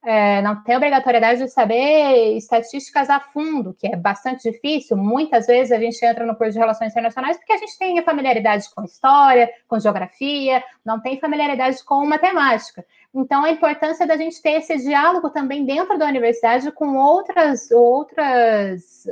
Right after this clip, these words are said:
cursos que possam colaborar com as nossas pesquisas. Então, acho que é importante também caminhar nesse sentido, bastante colaborativo.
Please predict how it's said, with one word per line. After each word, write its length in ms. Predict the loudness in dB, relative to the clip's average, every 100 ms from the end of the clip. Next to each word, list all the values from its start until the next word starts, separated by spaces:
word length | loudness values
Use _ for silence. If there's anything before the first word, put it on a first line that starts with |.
| -6
cursos 460 | -2 -2 -2 -8
que 100 | -14
possam 460 | -4 0 2 0 -4
colaborar 600 | 0 0 2 2 2 0
com 60 | -2
as 160 | -2
nossas 300 | -2 -6 -8
pesquisas. 580 | -12 -12 -12 -12 -14 _ _ _ _ _ _
Então, 180 | -4 -2
acho 240 | -2 -2
que 60 | -2
é 60 |
importante 560 | 0 0 0 -2 -6 -4
também 240 | -4 -2
caminhar 340 | -2 -2 0 0
nesse 240 | -2 -6
sentido, 480 | -6 -6 -2 -4 0
bastante 460 | 0 0 -4 -6
colaborativo. 760 | -2 -2 2 2 0 -2 -10